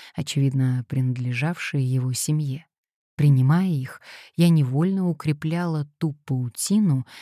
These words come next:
которая плелась не столько по моему желанию и согласию, сколько в силу обстоятельств. В те дни мы не писали писем так часто, как теперь,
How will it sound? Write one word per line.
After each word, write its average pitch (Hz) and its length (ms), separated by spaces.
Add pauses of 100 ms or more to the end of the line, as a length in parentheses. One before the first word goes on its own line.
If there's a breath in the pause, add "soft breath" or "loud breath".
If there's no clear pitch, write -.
(140 loud breath)
которая 202 500
плелась 165 840
не 175 180
столько 202 600
по 160 180
моему 160 480
желанию 131 720
и 156 140
согласию, 180 840 (260 loud breath)
сколько 175 680
в - 60
силу 127 380
обстоятельств. - 1120 (760 loud breath)
В - 80
те 196 220
дни 214 340
мы 185 340
не 185 160
писали 214 480
писем 131 480
так - 260
часто, 165 460
как - 300
теперь, 160 500